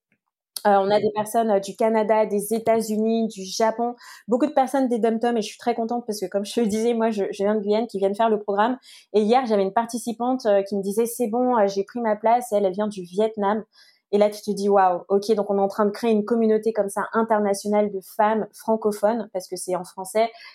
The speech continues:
Speaker 1: euh, qui sont en train de se lancer. » C'est génial. Ça démocratise l'accès à l'entrepreneuriat, en fait.
Speaker 2: Ouais, en, en clair, le, le covid, ça, ça, ça, ça a eu un, un côté, euh, vraiment positif, dans le sens où
Speaker 1: Ouais.
Speaker 2: vous êtes passé au cent pour cent digital. Enfin, ça
Speaker 1: Ouais.
Speaker 2: vous a forcé au cent pour cent digital.
Speaker 1: Ouais.
Speaker 2: Peut-être que vous,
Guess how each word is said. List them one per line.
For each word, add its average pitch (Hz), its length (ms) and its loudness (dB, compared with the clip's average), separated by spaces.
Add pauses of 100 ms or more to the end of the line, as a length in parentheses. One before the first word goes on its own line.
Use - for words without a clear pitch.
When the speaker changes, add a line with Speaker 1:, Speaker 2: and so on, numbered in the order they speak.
(160)
Speaker 1:
euh, 190 120 4
qui 190 160 -8
sont 226 100 -2
en 220 80 2
train 220 160 -2
de 208 60 -2
se 208 120 -4
lancer. » 208 480 0 (340)
C'est - 200 -4
génial. 175 400 -2
Ça 202 180 2
démocratise 208 640 0
l'accès 185 240 0
à 185 40 0
l'entrepreneuriat, 180 600 -8
en 170 60 -10
fait. - 320 -20 (1160)
Speaker 2:
Ouais, 135 260 2 (160)
en, 139 60 -8
en 139 280 -10
clair, 151 220 2
le, 131 140 0
le 123 160 -2
covid, 139 320 0
ça, 120 280 -2
ça, 120 280 -8
ça, - 160 -8 (160)
ça - 180 -4
a - 20 -2
eu 131 160 2
un, 117 320 -2 (440)
un 131 100 0
côté, 147 340 2
euh, 135 80 4
vraiment 135 320 4
positif, 139 540 -2
dans 135 120 0
le 127 40 0
sens 220 220 2
où - 20 6
Speaker 1:
Ouais. 208 80 4
Speaker 2:
vous 127 140 2
êtes 123 120 0
passé 135 280 0
au 131 80 2
cent 151 180 2
pour 139 160 -4
cent 139 160 2
digital. 127 380 0
Enfin, 135 140 0
ça 226 120 4
Speaker 1:
Ouais. 214 60 4
Speaker 2:
vous 131 120 0
a 131 60 0
forcé 175 480 -2
au 151 60 4
cent 135 160 0
pour 131 140 -6
cent 131 120 -2
digital. 202 360 2
Speaker 1:
Ouais. 180 60 0
Speaker 2:
Peut-être 135 180 -4
que 135 80 2
vous, 123 200 -6